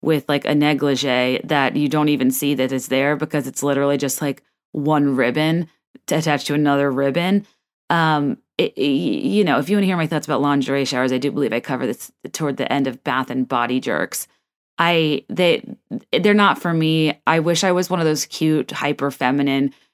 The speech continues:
girly girls that's like, w-, w-, w-, likes to blush and talk about, you know, sex in a way that I have to use cutesy nicknames for it, like Jiggy Jiggy or, I don't know, Sexy <laughs> Time. But I just don't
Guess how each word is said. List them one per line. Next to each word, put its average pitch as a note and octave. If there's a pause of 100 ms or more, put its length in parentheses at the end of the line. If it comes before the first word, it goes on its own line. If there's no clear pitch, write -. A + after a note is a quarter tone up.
(140)
girly D3+
girls D3
that's D3+
like, C#3+
w-, D3
w-, -
w-, -
likes D#3+
to D#3+
blush C#3
and D3+
talk C#3
about, C3+ (240)
you F#3
know, C3 (240)
sex E3+
in E3
a D3+
way C#3+
that C#3
I C#3
have C#3+
to D#3+
use C#3+
cutesy D3
nicknames D3
for D#3
it, C3
like C3+
Jiggy D3
Jiggy D3
or, B2+ (360)
I -
don't D3+
know, B2
Sexy F3+
<laughs> -
Time. F#3 (920)
But A#3
I A3+
just B3
don't C#4